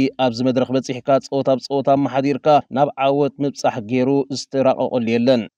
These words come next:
ደጋጊማ ኣሪኣቶያ ዓወት ሕሊፍካ ዘይምሃብ። ሰንበት ንደርቢ ሰሜን ለንደን ተዓዚባ ኣንጻር ኖቲንግሃም ፎረስት ክትገጥም እያ። ከቢድ ንድሕሪት ናይ ምምላስ ሃዋህው ገጢምዋ ዘሎ ኖቲንግሃም ፎረስት ንህይወታ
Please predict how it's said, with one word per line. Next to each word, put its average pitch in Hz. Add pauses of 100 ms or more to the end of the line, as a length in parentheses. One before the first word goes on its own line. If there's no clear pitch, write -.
ደጋጊማ 117 (140)
ኣሪኣቶያ 135 (180)
ዓወት 139
ሕሊፍካ 135
ዘይምሃብ። 117 (380)
ሰንበት 143
ንደርቢ 120
ሰሜን 139
ለንደን 139
ተዓዚባ 139 (160)
ኣንጻር 143
ኖቲንግሃም 131
ፎረስት 131
ክትገጥም 120
እያ። 143 (320)
ከቢድ 117
ንድሕሪት 127
ናይ 131
ምምላስ 131
ሃዋህው 131
ገጢምዋ 139
ዘሎ 135
ኖቲንግሃም 139
ፎረስት 143
ንህይወታ 143